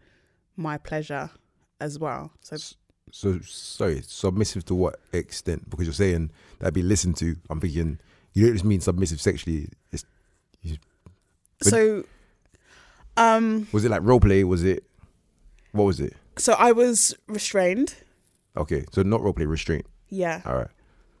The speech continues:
Speaker 1: Yeah. Um, so, um, any woman will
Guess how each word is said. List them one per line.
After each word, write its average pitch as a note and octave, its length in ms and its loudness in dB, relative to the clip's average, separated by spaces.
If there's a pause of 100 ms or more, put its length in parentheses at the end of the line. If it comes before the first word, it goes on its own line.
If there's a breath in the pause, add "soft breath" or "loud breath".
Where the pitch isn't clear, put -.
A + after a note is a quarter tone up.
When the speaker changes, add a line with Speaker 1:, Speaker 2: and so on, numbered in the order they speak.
(120)
Speaker 1:
Yeah. F3+ 340 -10 (440)
Um, E3+ 480 -10 (680 loud breath)
so, F#3+ 440 2 (160)
um, F3+ 420 0 (840)
any A3 180 0
woman E3+ 680 0
will E3+ 460 -2